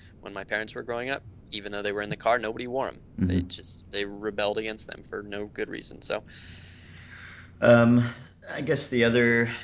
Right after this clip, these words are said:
Speaker 2: notable thing from the game that I wrote about was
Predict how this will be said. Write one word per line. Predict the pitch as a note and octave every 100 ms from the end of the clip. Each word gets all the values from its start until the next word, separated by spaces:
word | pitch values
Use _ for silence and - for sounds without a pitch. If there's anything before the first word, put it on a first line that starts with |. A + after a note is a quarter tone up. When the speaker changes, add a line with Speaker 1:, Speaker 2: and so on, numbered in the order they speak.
| -
Speaker 2:
notable | G#2 G2 G2 G2+ G2+ G2
thing | - G#2 G#2 G2+
from | G2+ F#2
the | F2+
game | F#2 F#2 F#2 F2+ F#2 -
that | F2
I | F2
wrote | E2 E2
about | D#2+ E2 D#2+
was | E2 D#2+ D#2 -